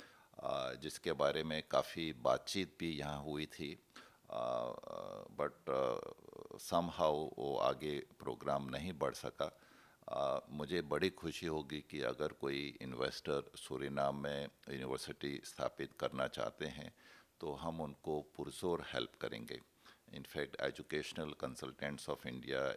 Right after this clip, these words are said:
एक, आ, पीएसयू है, public sector undertaking है, जो, अ, जिनकी expertise, अ, universities, अ, स्थापित करने में हैं। अ, मुझे बहुत खुशी होगी कि अगर ऐसा कोई,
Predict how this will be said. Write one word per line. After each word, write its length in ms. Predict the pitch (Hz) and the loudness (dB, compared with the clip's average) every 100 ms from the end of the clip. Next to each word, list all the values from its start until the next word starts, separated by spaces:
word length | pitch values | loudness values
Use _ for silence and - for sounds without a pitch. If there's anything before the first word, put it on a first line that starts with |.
| - | -2
एक, 340 | 65 - - | -6 -6 -4
आ, 140 | 64 64 - | -2 -2 -6
पीएसयू 560 | 76 69 71 - 95 87 | -2 0 0 -2 -2 0
है, 360 | 73 60 - - - - 69 | 2 0 0 -12 -20 -6 -4
public 220 | - 73 | -4 -6
sector 300 | - - - | -4 -4 -2
undertaking 720 | 62 65 64 - 58 - 71 | -2 -2 -4 -4 -8 -6 -8
है, 300 | 71 76 71 | -4 -4 -6
जो, 320 | - 71 67 67 | -6 -4 -4 -4
अ, 260 | 60 60 | -4 -4
जिनकी 380 | - 69 65 71 | -4 -8 -6 -2
expertise, 840 | 65 - - 80 - 90 80 - | -2 -2 -2 -2 0 -2 -2 -2
अ, 160 | 71 60 - - - - - - | 0 0 -4 -16 -18 -18 -14 -6
universities, 1000 | 69 78 78 73 80 - 80 80 - 71 | -2 2 2 0 -4 -2 -2 0 -2 0
अ, 160 | 67 | 0
स्थापित 520 | 62 - 69 64 71 - | -2 -2 0 0 -4 0
करने 360 | 64 64 69 | 0 0 -2
में 160 | 69 71 | -2 -4
हैं। 280 | 71 80 - - - - - - | -4 -6 -6 -18 -16 -16 -8 0
अ, 380 | 69 67 - - | 4 4 2 -2
मुझे 280 | 73 80 73 | -4 -2 -2
बहुत 340 | 62 82 92 | -2 -2 -4
खुशी 340 | - 78 - | -6 -8 -6
होगी 340 | 67 69 71 69 | -4 -4 -6 -8
कि 160 | - | -4
अगर 260 | 65 62 65 | -4 -2 0
ऐसा 320 | 62 69 76 | 0 0 -4
कोई, 400 | - 71 67 65 | -4 -4 -4 -4